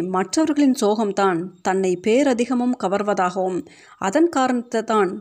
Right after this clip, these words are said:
தன் வாழ்வின் பெரும் பொழுதுகளில் தேடிக்கொண்டு அலைவதாகவும் அவளிடம் தெரிவித்தான். அவளுக்கு எதுவும் நேராமல் பாதுகாப்பதே தன் கடமை என்பதை அவரிடம் சூசகமாக அவன் தெரிவித்தபோது, அவள் அதை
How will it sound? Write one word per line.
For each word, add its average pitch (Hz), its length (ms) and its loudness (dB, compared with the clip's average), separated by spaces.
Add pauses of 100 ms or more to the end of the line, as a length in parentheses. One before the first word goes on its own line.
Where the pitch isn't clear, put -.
(100)
தன் 190 200 0
வாழ்வின் 233 480 0
பெரும் 240 300 2
பொழுதுகளில் 226 520 2
தேடிக்கொண்டு 208 480 0
அலைவதாகவும் 185 720 0 (140)
அவளிடம் 226 540 0
தெரிவித்தான். 175 500 -2 (480)
அவளுக்கு 240 460 0
எதுவும் 277 340 4
நேராமல் 233 460 0
பாதுகாப்பதே 202 640 0 (120)
தன் 180 220 -4
கடமை 254 360 2
என்பதை 196 340 0
அவரிடம் 190 500 -2
சூசகமாக 247 680 -2 (100)
அவன் 180 240 -2
தெரிவித்தபோது, 196 640 -2 (500)
அவள் 190 280 2
அதை 185 200 2